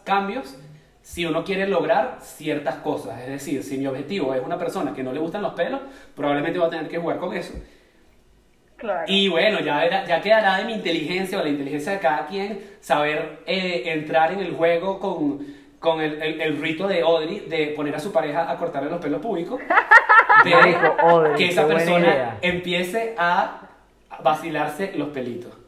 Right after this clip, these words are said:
Speaker 1: Me parece que es una buena idea.
Speaker 3: Y bueno, las dudas que surjan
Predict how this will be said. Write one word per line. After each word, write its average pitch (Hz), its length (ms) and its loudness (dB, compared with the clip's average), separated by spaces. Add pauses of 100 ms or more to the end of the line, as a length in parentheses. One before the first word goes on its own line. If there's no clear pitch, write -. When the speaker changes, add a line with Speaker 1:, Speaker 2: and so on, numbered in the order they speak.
(440)
Speaker 1:
Me 131 120 -6
parece 127 460 -6
que 135 120 -12
es 123 40 -12
una 135 220 -4
buena 165 360 -4
idea. - 280 -12 (1400)
Speaker 3:
Y 151 80 -6
bueno, 196 220 4
las 202 140 6
dudas 196 160 4
que 233 120 0
surjan 214 580 0